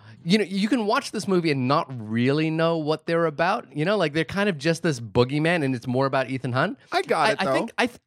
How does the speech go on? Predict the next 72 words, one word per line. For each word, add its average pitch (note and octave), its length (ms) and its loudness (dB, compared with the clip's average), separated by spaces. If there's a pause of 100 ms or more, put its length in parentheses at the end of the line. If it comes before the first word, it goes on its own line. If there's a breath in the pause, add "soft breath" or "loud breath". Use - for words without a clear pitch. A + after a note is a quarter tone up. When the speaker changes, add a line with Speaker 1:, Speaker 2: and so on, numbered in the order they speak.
(100)
Speaker 1:
I B3+ 100 2
get C#4 280 -2
it, C#3 140 0
but F#3 100 0
it's F3+ 120 -6
not A3+ 160 0
like, G#3 320 -2 (260 soft breath)
it's E3 220 0
not F#3 240 2
like F#3 180 0
the E3+ 80 0
way D3 260 2
Nolan A#2+ 440 2
does F2+ 200 -2
it. F2+ 120 -12
Now, E3+ 160 0
I'm F#3+ 80 -2
not. F#3 200 -4
That's F#3 200 0
a, D#3 100 -6 (100)
that's E3 200 2
a - 20 0
difficult D#3+ 380 0
comparison C3+ 420 -2
as B2 60 -4
well. B2 100 2
But B2+ 120 2
I C3 100 2
think F3+ 240 -4
it, D#3+ 160 -4
it, - 240 -8 (440 loud breath)
that's G3 240 2
what A3 120 -4
the G3+ 80 0
film E3+ 260 0
evokes A#2 460 -2
to E3 80 -2
me, G3 260 -2 (260 loud breath)
and C#3+ 140 2
I C3+ 60 2
think C#3+ 180 -2
it A2 240 -6
d-, C#3+ 100 -2 (380)
it C3 340 0
does D3 260 2
it. C#3+ 100 -2 (160)
You E3+ 100 0
know, D3 80 2
a C3 80 0
lot F#3 140 2
of G3 80 -4
films D3+ 280 -2
want A2+ 220 2
to - 40 2
aspire G2 340 2
to G2 80 0
what G2+ 140 0
The G#2+ 60 -4
Dark F#2+ 260 0
Knight G#2+ 260 0
is, D#3 320 0 (320 loud breath)
and B2+ 160 -2
this D#3 160 2
is D#3 100 -4
one C#3 220 2
that A2+ 180 -4
does D3 300 0
and C#3 180 -4
does A2 220 -4
it - 100 -12
pretty D#3 240 -2
well. D#3 460 -2